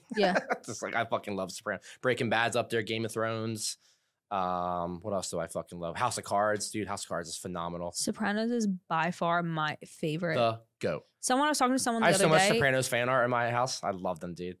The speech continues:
Speaker 2: I was talking to someone the other day, and they didn't. They've never watched it. I said, "That's educational T V."
Speaker 1: <clears throat> Literally. If you wanna learn about Jer-, Jerseys and,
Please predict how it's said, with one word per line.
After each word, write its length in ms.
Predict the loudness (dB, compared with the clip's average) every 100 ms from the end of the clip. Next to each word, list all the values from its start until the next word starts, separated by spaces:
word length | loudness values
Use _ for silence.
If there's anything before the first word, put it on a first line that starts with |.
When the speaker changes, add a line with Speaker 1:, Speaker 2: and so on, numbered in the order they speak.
| -4
Speaker 2:
I 80 |
was 140 | -2 0
talking 200 | 0 0
to 60 |
someone 280 | -2 -2 0
the 100 | 0
other 160 | 0 2
day, 340 | 2 0 -2
and 280 | -2 -2 0
they 160 | 2 0
didn't. 420 | 0 0 -2 0
They've 140 | -2
never 180 | 0 0
watched 160 | 0 0
it. 40 |
I 20 |
said, 160 | -2 2
"That's 160 | 2 4
educational 440 | 2 4 2 2
T 120 | 2
V." 240 | 2 0 0
Speaker 1:
<clears throat> 380 | 2 2 0 0
Literally. 320 | 2 4 2
If 200 | -2 -10 -4
you 40 |
wanna 120 | 0 2
learn 180 | 2
about 320 | 2 4 4 2
Jer-, 120 | -8 _ -2 0
Jerseys 280 | 2 -2 -2
and, 180 | -2